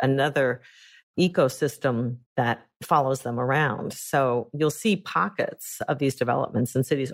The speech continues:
all over the United States. Um, I know the S-, Somalians that go to Maine have created their own food culture right there. This is that flexibility of the supply chain.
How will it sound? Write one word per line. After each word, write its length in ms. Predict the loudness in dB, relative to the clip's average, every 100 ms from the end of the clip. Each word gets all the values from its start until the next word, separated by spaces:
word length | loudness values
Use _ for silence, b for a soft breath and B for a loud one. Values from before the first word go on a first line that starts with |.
| 2
all 180 | 2 2
over 100 | 0
the 60 |
United 320 | -2 -2 -4
States. 640 | -4 -2 0 -2 -10 -16 -18 _ B B B B B
Um, 300 | 0 2 4
I 80 | 4
know 160 | 4 2
the 80 | -2
S-, 180 | -8 _ -6
Somalians 680 | -2 0 2 2 0 -2 -2
that 200 | -4 -2
go 100 | 0
to 100 | 2
Maine 360 | 2 2 2
have 200 | -2 -6
created 360 | -2 0 0 0
their 200 | 2 2
own 200 | 0 -2
food 240 | -2 -2
culture 320 | -2 -2 -2
right 260 | 0 -2 0
there. 380 | 0 0 0 -4 _ B B B
This 160 | -2 0
is 80 | 2
that 200 | 2 2
flexibility 680 | 0 0 0 2 2 2 0
of 80 | -4
the 60 |
supply 420 | -6 -2 0 0
chain. 380 | -2 -4 -6 -8